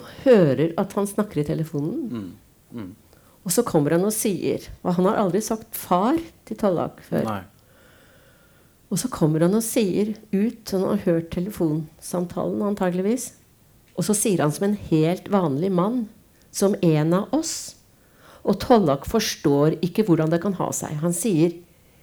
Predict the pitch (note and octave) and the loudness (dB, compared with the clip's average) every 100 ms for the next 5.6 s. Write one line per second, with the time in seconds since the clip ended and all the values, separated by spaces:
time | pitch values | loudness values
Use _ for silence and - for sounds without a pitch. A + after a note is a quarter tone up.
0 | _ _ _ G#3+ G#3 - F3+ - D#3 D#3+ | _ _ _ -2 -2 -2 0 2 2 2
1 | E3+ G3 D#3 - C#3+ C3 E3 F#3+ G3+ - | 2 2 0 0 0 2 2 2 -4 -6
2 | - B2+ C3 - F3+ F3+ - _ _ _ | -6 -4 -4 -2 -4 -4 -12 _ _ _
3 | _ _ - - F#3 G3+ - - _ B2 | _ _ -6 0 2 2 -4 -14 _ -10
4 | G2+ F#2 G2 D#3+ F#3+ - C#3+ C3+ D3+ - | -10 -10 -6 -2 -2 -2 -4 -4 -4 -4
5 | D#3 B2 A#2+ - A2 F#2+ | -4 -6 -6 -10 -12 -12